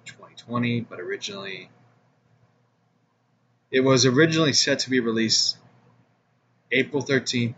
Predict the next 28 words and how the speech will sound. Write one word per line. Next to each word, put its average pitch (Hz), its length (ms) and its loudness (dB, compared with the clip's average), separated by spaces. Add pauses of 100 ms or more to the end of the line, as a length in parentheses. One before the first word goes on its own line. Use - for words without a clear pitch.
twenty 110 320 -4
eighteen, 131 600 -2
but 101 120 -4
it 95 40 -6
was 95 140 -8
delayed 95 480 -4
in - 220 -20 (280)
February 101 460 -6
twenty - 320 -20
nineteen 120 580 -4
to 98 200 -10
avoid 98 380 -8 (100)
Deadpool - 440 -8
two, 139 440 0 (1000)
then 131 340 0 (1120)
to 98 280 -12 (220)
August 131 420 2
second, - 560 -2 (840)
twenty 110 280 -10
nineteen 147 540 2
to 127 160 -2
avoid 117 520 2
Dark 104 280 -2 (120)
Phoenix. - 640 -8 (640)
It 113 140 -10
was 98 120 -6
delayed 104 560 -6
to 92 320 -10